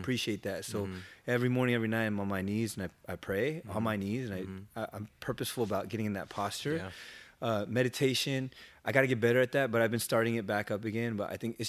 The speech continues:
Speaker 1: just quieting the noise and creating pace. And I, you know, I haven't, uh, like, ever since the beginning, since I got back, I haven't, but I golf, right? Like, I like golf. I love playing golf with this
Speaker 2: Mm-hmm.
Speaker 1: group I play with. Um, you know, we, golf is a sport that you have to slow down.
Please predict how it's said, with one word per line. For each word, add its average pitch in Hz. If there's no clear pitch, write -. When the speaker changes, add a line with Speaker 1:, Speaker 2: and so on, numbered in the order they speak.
Speaker 1:
just -
quieting 123
the 107
noise 104
and 101
creating 101
pace. 104
And 190
I, -
you 156
know, 160
I 127
haven't, 175
uh, 147
like, -
ever 147
since 143
the 139
beginning, 127
since 123
I 117
got 107
back, 107
I 92
haven't, 110
but 135
I 135
golf, 120
right? 110
Like, 117
I 120
like 123
golf. 113
I 117
love 120
playing 107
golf 104
with 95
this 95
Speaker 2:
Mm-hmm. -
Speaker 1:
group 110
I 110
play 113
with. 170
Um, 98
you 123
know, 107
we, 120
golf 135
is 151
a 120
sport 131
that 120
you 120
have -
to 113
slow 117
down. 101